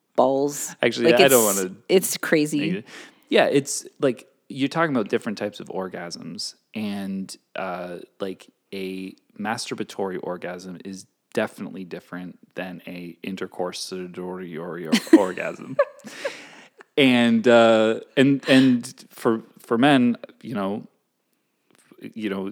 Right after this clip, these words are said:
Speaker 2: go down the list of, like, hand job, blow job, vaginal.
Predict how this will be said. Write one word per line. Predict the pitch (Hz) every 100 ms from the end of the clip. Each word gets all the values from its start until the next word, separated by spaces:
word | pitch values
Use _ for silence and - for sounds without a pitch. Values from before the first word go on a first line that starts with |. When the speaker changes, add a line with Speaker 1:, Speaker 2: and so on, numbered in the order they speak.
| -
Speaker 2:
go | 107
down | 107 107
the | 104
list | 101
of, | 95
like, | 95 -
hand | 101 101
job, | 95 95 98 95
blow | 95 95
job, | 95 92 92 98 _ _ _ _ -
vaginal. | - 98 101 101 95 95